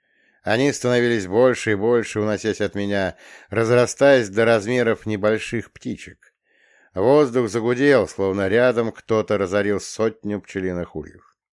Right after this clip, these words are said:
Магия эта была комбинированной и наполовину иллюзорной, хотя задействовала значительную часть астральной энергии.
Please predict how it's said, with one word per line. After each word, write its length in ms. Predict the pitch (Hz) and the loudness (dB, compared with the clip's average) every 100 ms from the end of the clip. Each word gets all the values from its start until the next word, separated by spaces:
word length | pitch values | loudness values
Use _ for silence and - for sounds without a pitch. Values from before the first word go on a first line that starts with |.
| _ _ _ _ _ _ _ _ _ _ _ _ _ _ _ _ _ | _ _ _ _ _ _ _ _ _ _ _ _ _ _ _ _ _
Магия 560 | 98 123 170 165 135 139 | -6 -2 0 -2 0 -2
эта 280 | 113 117 120 | -2 -6 -6
была 220 | 117 123 | -2 -4
комбинированной 880 | - 110 110 139 131 85 80 82 78 | -4 -8 -6 -4 -4 -4 -6 -8 -10
и 200 | - 101 | -10 -8
наполовину 600 | 107 104 104 123 120 113 | -8 -4 -4 -2 -2 -4
иллюзорной, 720 | 110 107 87 67 67 - - _ - - - | -4 -6 -8 -10 -14 -20 -20 _ -20 -20 -12
хотя 340 | - 117 151 156 | -2 2 4 4
задействовала 680 | 165 131 139 131 143 147 | 4 2 2 0 0 0
значительную 640 | 143 151 - 117 117 131 131 | 2 -2 -2 -6 -4 -4 -2
часть 360 | 123 104 101 | 0 0 2
астральной 580 | 113 - 101 90 92 98 | -4 -2 -2 0 -2 -4
энергии. 480 | 98 - - 80 | -6 -10 -16 -20